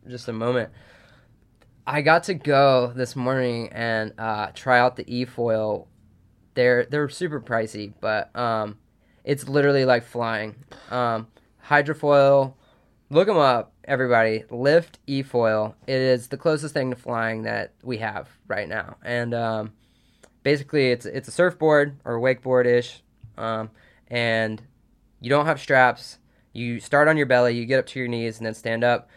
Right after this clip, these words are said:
And then when you lean back, it, it hydroplanes up to the hydrofoil, and you're literally gliding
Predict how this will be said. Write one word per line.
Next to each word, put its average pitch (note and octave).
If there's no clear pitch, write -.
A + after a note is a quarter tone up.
And A#2
then D3
when C3+
you A#2+
lean C3+
back, C#3+
it, A#2+
it A#2+
hydroplanes C#3
up C3
to B2+
the A2
hydrofoil, A#2+
and B2
you're B2
literally C3+
gliding A#2